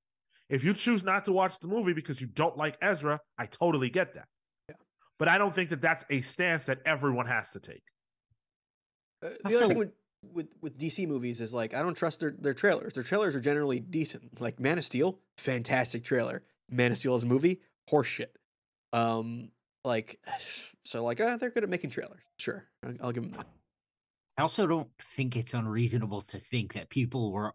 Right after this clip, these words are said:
Speaker 3: always gonna pop for a Flash movie.
Speaker 1: I agree.
Speaker 3: Like, everyone knows who the Flash is.
Speaker 1: Th-, this point right here in chat, this is what I'm talking about too. Ulysses,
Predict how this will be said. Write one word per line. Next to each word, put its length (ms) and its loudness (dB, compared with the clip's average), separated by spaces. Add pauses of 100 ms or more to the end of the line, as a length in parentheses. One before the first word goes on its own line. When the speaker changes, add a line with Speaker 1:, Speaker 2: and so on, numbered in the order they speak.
Speaker 3:
always 460 -4
gonna 220 -8
pop 340 -8
for 180 -12
a 60 -8
Flash 420 -10
movie. 320 -18 (1120)
Speaker 1:
I 140 2
agree. 300 2 (480)
Speaker 3:
Like, 400 -2 (1200)
everyone 640 2
knows 280 -4
who 120 -4
the 140 -12
Flash 400 -6
is. 260 -18 (1800)
Speaker 1:
Th-, 140 4 (180)
this 220 4
point 340 2
right 200 2
here 300 2
in 100 -4
chat, 400 0
this 220 2
is 100 2
what 160 6
I'm 120 2
talking 400 2
about 300 0
too. 220 2 (640)
Ulysses, 640 2